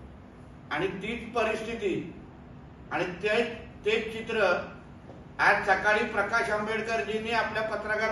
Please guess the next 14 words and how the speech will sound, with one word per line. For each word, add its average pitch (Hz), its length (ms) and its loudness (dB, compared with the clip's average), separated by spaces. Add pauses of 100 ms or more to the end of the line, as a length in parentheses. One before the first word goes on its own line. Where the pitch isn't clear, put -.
परिषदेमध्ये 208 600 2
सांगितलेलं 175 560 0
आहे. - 140 -2 (1800)
बाहेर 147 260 6 (100)
पत्रकार 214 440 4
परिषदेमध्ये 214 760 0
बोलत 202 360 2
असताना 196 480 2 (1800)
संजय, 180 440 2
सविता, 208 540 4
राजाराम 208 480 4
राऊत 190 340 6 (1700)
हे 202 140 2
मोठा 208 440 6